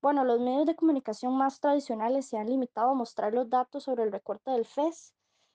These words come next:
em, y además se ve una clara postura al respecto, donde la mayoría de los medios, eh, hablan de hacer un reacomodo del presupuesto o incluso de reducir gastos al país.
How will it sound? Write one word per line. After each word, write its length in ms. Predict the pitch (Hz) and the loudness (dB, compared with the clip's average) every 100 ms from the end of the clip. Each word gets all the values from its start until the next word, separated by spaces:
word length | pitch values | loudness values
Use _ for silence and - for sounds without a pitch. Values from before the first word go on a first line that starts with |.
| _ _ - | _ _ -4
em, 460 | 214 202 196 202 _ - | -2 -2 -6 -12 _ -4
y 120 | 247 | 0
además 320 | 233 233 226 | 0 0 -4
se 140 | 269 | 0
ve 180 | 269 277 | 0 0
una 260 | - 262 269 | 0 -2 -2
clara 300 | - 254 262 | -2 -2 -2
postura 460 | - 202 - 262 247 | -6 -14 -8 -4 -4
al 100 | 220 | -4
respecto, 680 | 214 - 262 247 - 220 _ _ - _ | -6 0 0 0 -6 -14 _ _ -20 _
donde 240 | 240 233 233 | -2 2 2
la 80 | |
mayoría 400 | 233 214 208 196 233 | 2 0 2 2 2
de 60 | |
los 140 | 277 254 | 2 2
medios, 600 | 233 247 277 294 - - _ _ 214 | 0 0 0 -2 -4 -20 _ _ -4
eh, 240 | 214 214 | -2 -2
hablan 460 | - 214 233 262 277 | 2 2 4 4 4
de 100 | 233 | 2
hacer 260 | 208 - 254 | 0 0 2
un 160 | 254 | 2
reacomodo 600 | 254 254 - 208 208 269 | 2 0 0 0 2 2
del 140 | 302 294 | 2 0
presupuesto 840 | 285 - 247 - 302 302 - 294 - | -2 -4 -4 0 2 2 0 0 2
o 240 | 269 320 | 4 4
incluso 440 | 262 247 233 226 269 | 2 -4 -4 -2 0
de 100 | 269 | 2
reducir 440 | 262 226 - 220 | 2 2 0 -4
gastos 440 | 220 220 - 262 262 | 0 -2 -4 -8 -6
al 100 | - | -4
país. 420 | 180 220 220 | -2 -2 -4